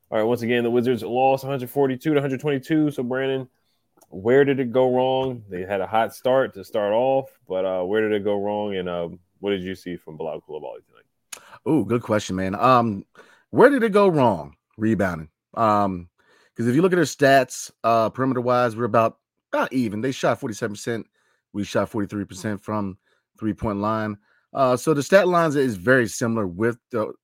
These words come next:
Speaker 2: Pelicans, but rebounding is where we lost. Uh, they out-rebounded us fifty-six to thirty-nine, including ten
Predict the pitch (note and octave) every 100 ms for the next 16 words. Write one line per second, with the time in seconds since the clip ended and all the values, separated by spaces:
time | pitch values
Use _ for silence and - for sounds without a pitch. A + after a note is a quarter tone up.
0 | _ B2+ B2 - B2 G2+ A#2+ - _ _
1 | - A#2+ C#3 B2+ B2+ A2+ F#2+ G2+ G2 F2+
2 | F2+ D#2+ E2+ - _ _ _ B2 C3 B2+
3 | E3+ E3+ E3 D3+ C#3+ C3+ - G#3 G#3 D#3+
4 | F#3+ - A#2 - C3 C3 B2 B2+ A#2+ G2
5 | - D#3 A2 F2+ - C#3 C3+ C3